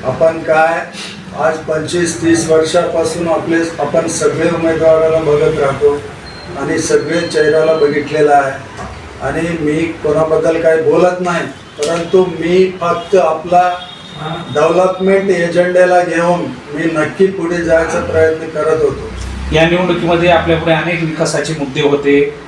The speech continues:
Speaker 2: अ, प्रश्न होते.
Speaker 1: हम्म.
Speaker 2: आता तुम्ही या निवडणुकीपासून थोडेसे दूर आलात कारण तुम्हाला, आपल्याला उमेदवारी नाहीये,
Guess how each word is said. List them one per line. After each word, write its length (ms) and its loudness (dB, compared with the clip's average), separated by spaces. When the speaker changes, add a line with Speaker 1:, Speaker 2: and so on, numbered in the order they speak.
Speaker 2:
अ, 140 2
प्रश्न 340 0
होते. 260 0
Speaker 1:
हम्म. 120 -4
Speaker 2:
आता 240 0
तुम्ही 220 2
या 100 4
निवडणुकीपासून 720 0
थोडेसे 240 0
दूर 260 0
आलात 320 0
कारण 200 -4
तुम्हाला, 240 0
आपल्याला 240 0
उमेदवारी 440 0
नाहीये, 300 0